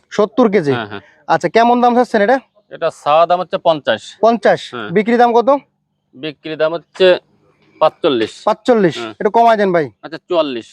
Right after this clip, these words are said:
Speaker 1: চুয়াল্লিশ না ভাই, এটা বরাবর একচল্লিশ করে দেন।
Speaker 2: না, না।
Speaker 1: কত?
Speaker 2: আচ্ছা, তেতাল্লিশ করেন।
Speaker 1: আচ্ছা, বিয়াল্লিশ যান।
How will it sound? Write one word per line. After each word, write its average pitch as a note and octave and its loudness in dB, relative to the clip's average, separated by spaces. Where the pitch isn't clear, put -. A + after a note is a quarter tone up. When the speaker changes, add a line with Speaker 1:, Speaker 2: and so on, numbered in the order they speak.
Speaker 1:
চুয়াল্লিশ A#3 2
না G#3+ 2
ভাই, G3+ 2
এটা G#3 2
বরাবর G#3+ 2
একচল্লিশ G3+ -4
করে F#3 -6
দেন। E3 -4
Speaker 2:
না, F3 -2
না। G2+ -16
Speaker 1:
কত? F#3 0
Speaker 2:
আচ্ছা, - -8
তেতাল্লিশ F#3 -2
করেন। D3+ 0
Speaker 1:
আচ্ছা, G#3+ 0
বিয়াল্লিশ A3 2
যান। E3 -2